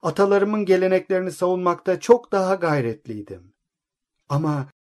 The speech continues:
beni daha annemin rahmindeyken seçip lütfuyla çağıran Tanrı, uluslara müjdelemem için oğlunu bana göstermeye razı olunca hemen insanlara danışmadım. Yeruşalim'e benden önce elçi olanların yanına da gitmedim.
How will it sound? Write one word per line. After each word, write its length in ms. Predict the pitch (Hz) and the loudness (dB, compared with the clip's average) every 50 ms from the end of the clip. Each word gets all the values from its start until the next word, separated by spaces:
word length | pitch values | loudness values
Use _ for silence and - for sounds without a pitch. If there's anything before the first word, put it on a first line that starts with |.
| _ _ - - | _ _ 0 4
beni 260 | 165 180 208 220 - | 4 6 4 4 2
daha 320 | 214 190 190 196 196 - | 0 2 2 0 0 -2
annemin 500 | - 170 170 190 190 190 196 202 208 196 | -2 -2 -2 0 0 0 0 0 -2 0
rahmindeyken 760 | 190 190 180 175 165 185 190 190 185 196 202 202 - 190 180 175 | 2 2 0 0 -2 -6 -4 0 2 2 2 2 0 -2 -4 -4
seçip 480 | 165 - 180 175 - - 180 170 - - _ _ _ _ - | -2 -4 -4 -4 -2 0 -2 -2 -2 -6 _ _ _ _ 0
lütfuyla 520 | 180 196 196 - - 233 247 226 214 196 | 0 0 0 0 -2 0 2 2 2 0
çağıran 500 | 190 - 190 185 175 175 180 175 170 160 | -2 0 0 0 2 2 0 0 -2 -2
Tanrı, 560 | - - 160 170 165 165 160 170 180 180 170 - _ _ _ _ _ _ _ - | -2 -2 -2 0 0 -2 -2 -2 -2 -2 -4 -6 _ _ _ _ _ _ _ 0
uluslara 560 | 196 208 220 214 - - 226 220 214 220 214 | 2 4 4 2 0 2 2 2 4 4 0
müjdelemem 640 | 202 196 175 175 180 185 185 185 185 196 196 202 196 | 0 -2 -4 2 2 2 4 4 2 0 -2 -2 -4
için 360 | - - - 196 190 180 151 _ _ _ _ - | -6 -4 -2 -2 -2 -2 -4 _ _ _ _ 4
oğlunu 500 | 185 180 185 190 196 208 220 220 214 180 | 6 8 8 8 6 4 0 0 2 4
bana 200 | 190 185 196 196 | 4 4 4 2
göstermeye 760 | 185 190 180 170 - - 190 185 180 175 175 175 175 170 | 2 2 2 0 0 2 4 4 4 4 2 0 2 2
razı 320 | 160 160 160 170 160 147 170 | 2 0 0 0 0 0 -2
olunca 580 | 170 156 151 170 180 170 170 180 185 175 156 - _ _ _ _ _ | -2 -2 -2 -4 -4 -2 0 0 0 0 0 -4 _ _ _ _ _
hemen 300 | - - 202 208 202 190 | -8 -4 -2 -2 -2 0
insanlara 600 | 180 175 175 - - 180 175 175 175 175 175 170 156 | -2 -2 -4 -4 -4 -4 -2 -2 -2 -2 -4 -4 -4
danışmadım. 720 | 170 170 185 196 185 - - 170 151 135 - 113 90 87 - _ _ _ _ _ _ | -4 -4 -4 -6 -10 -12 -10 -8 -8 -8 -8 -10 -16 -16 -20 _ _ _ _ _ _
Yeruşalim'e 680 | - 160 196 202 220 - - 214 208 208 196 202 202 190 | 4 6 6 6 6 2 0 2 2 2 2 0 0 6
benden 340 | 180 185 185 190 196 220 220 | 6 6 6 8 6 4 4
önce 260 | 208 196 190 175 185 | 4 0 0 0 0
elçi 280 | 185 180 170 151 - 202 | 0 0 -2 -2 -2 0
olanların 520 | 202 190 185 185 185 190 185 185 185 196 | 0 2 2 0 0 2 0 0 0 0
yanına 400 | 180 180 175 185 202 214 220 226 | -2 -2 -2 -2 -4 -4 -4 -4
da 60 | 220 196 | -4 -4
gitmedim. 600 | 160 135 123 - - 123 110 98 95 95 92 95 | -6 -8 -12 -10 -8 -8 -8 -8 -10 -12 -16 -16